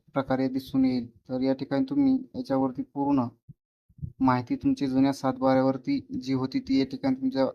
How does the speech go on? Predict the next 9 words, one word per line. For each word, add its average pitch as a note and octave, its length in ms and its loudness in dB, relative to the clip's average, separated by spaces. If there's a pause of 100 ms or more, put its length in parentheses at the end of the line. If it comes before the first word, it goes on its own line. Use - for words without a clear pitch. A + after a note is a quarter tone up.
(640)
दिसून D3 460 -2
येणार B2+ 260 0
आहे. A2+ 220 -4 (840)
तरी C#3 140 2
हा C3+ 160 4
सात C#3 220 0
बारा C3 260 2
हा C3+ 100 2
लिखित C3+ 320 0